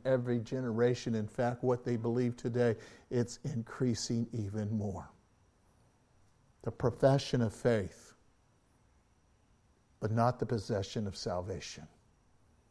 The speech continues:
not the possession of a, a relationship with Jesus Christ.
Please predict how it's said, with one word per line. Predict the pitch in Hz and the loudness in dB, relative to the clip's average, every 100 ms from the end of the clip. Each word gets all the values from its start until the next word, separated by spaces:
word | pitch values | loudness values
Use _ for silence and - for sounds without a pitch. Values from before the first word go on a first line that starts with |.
| _ _ - | _ _ 4
not | 143 151 | 6 6
the | 143 | 2
possession | 143 113 143 131 - 131 | 0 4 4 4 2 -2
of | 113 110 | 0 -2
a, | 107 - - | -4 -6 0
a | 131 | 4
relationship | 123 123 127 135 131 - 113 98 - 110 - | 6 8 10 8 8 2 0 0 -2 -2 -2
with | 104 | -8
Jesus | 95 107 98 98 | -6 -8 -6 -8
Christ. | - 98 92 82 - | -8 -8 -8 -10 -16